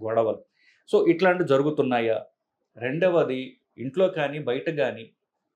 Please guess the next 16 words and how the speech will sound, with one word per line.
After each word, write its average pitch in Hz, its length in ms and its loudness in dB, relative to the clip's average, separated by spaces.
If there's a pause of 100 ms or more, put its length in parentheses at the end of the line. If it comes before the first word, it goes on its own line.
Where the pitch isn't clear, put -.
(300)
ప్రతి 185 260 -8 (140)
చిన్న 190 180 -12 (140)
విషయానికి 208 420 -8
మనకు 190 280 -6
తీవ్రంగా 196 320 -4 (100)
కోపం 139 280 -2
వస్తోంది. - 400 -16 (580)
So 156 100 -2 (560)
దాని 139 200 -2
ట్రిగ్గర్ 170 320 0 (100)
చాలా 175 140 2 (100)
చిన్నగా 220 420 -4
ఉంటుంది. - 280 -18 (220)
So 143 160 -4
ఇట్లాంటిది 156 480 0
ఉండొచ్చు. - 320 -4